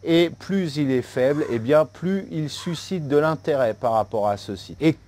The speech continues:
comprends-tu pourquoi, euh, c'est important d'avoir un taux de rebond faible ?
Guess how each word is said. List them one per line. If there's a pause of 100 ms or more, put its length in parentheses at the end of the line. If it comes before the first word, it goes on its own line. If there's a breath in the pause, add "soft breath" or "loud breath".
comprends-tu
pourquoi, (120)
euh,
c'est
important
d'avoir
un
taux
de
rebond
faible ?